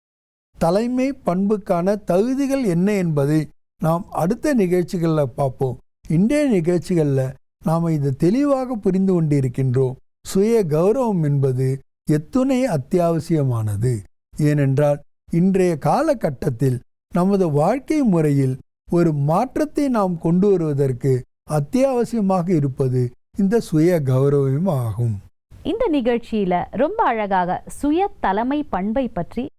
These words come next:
Speaker 2: தெளிவான விளக்கத்தை அளித்தீர்கள். இங்கு வந்தமைக்கு மிக்க நன்றி. வணக்கம்.
Speaker 1: நன்றி, வணக்கம்.
Speaker 2: என்ன நேயர்களே, இந்த நிகழ்ச்சியை பார்த்தீர்களா? இதில் நாம் சுய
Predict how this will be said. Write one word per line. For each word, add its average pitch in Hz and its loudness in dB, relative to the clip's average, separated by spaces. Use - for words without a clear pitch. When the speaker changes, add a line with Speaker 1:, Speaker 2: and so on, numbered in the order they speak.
Speaker 2:
தெளிவான 262 0
விளக்கத்தை 196 -4
அளித்தீர்கள். 196 -4
இங்கு 330 -4
வந்தமைக்கு 220 -2
மிக்க 190 -2
நன்றி. 185 -2
வணக்கம். 170 -4
Speaker 1:
நன்றி, 170 2
வணக்கம். 123 -2
Speaker 2:
என்ன 349 0
நேயர்களே, 208 0
இந்த 302 0
நிகழ்ச்சியை 311 0
பார்த்தீர்களா? 190 -2
இதில் 480 0
நாம் 214 -2
சுய 370 2